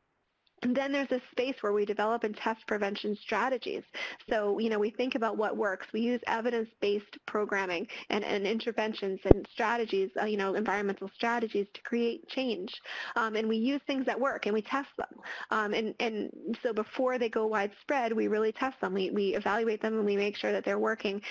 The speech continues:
Um, and then pri-, and then we ensure kind of widespread adoption. We, we, we make it go, you know, sort of nationwide at that point. And so that's really the public health approach to prevention. We start with data.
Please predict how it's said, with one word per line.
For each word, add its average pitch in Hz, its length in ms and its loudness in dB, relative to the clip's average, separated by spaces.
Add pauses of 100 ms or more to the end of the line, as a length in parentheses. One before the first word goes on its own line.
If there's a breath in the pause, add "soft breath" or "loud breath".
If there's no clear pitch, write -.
(200 loud breath)
Um, 208 220 2
and 220 120 2
then 226 160 2
pri-, 220 240 0
and 226 160 2
then 233 160 2
we 208 140 4
ensure 202 460 0
kind - 180 -2
of 185 60 0
widespread 196 460 0
adoption. 202 520 -2
We, 202 120 -2
we, 196 320 2
we 208 180 2
make 190 220 -2
it 175 100 -2
go, 196 260 2
you 196 140 0
know, 190 260 -2
sort 208 140 -2
of 190 80 -4
nationwide 202 580 0
at 190 120 -4
that 185 200 0
point. 202 320 -2 (280 loud breath)
And 240 120 0
so 254 60 0
that's 269 180 -2
really 269 140 0
the 220 80 -2
public 220 260 -2
health 208 160 0
approach 202 380 -4
to - 40 -10
prevention. 220 440 -2
We - 120 -4
start 208 220 -2
with 208 140 0
data. 202 320 2